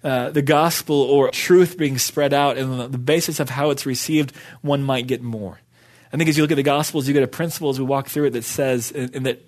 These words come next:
highlights and demonstrates that those that receive general revelation, creation, what God has revealed,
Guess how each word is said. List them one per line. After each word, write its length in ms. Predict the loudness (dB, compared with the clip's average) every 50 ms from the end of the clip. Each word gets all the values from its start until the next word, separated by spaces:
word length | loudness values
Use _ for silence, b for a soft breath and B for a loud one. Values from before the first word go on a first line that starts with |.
| _ -14
highlights 580 | -10 -6 -2 0 2 2 4 2 2 0 -2 -4
and 100 | -6 0
demonstrates 680 | 0 0 0 0 -6 -8 -4 -2 -2 -2 -2 -2 -2
that 180 | -2 -2 -2 B B B B B B B
those 360 | 0 4 6 6 6 6 4 2
that 100 | 2 2
receive 400 | 0 0 0 0 0 0 0 -2
general 260 | -2 -2 -2 0 0
revelation, 600 | 0 0 2 2 2 2 2 0 -4 -6 -8 -8
creation, 640 | -10 -12 -6 0 0 2 2 2 0 -4 -6 -6 -6
what 160 | -6 -6 -2
God 180 | -2 -2 0 0
has 100 | -2 -2
revealed, 380 | -2 0 0 2 2 2 -2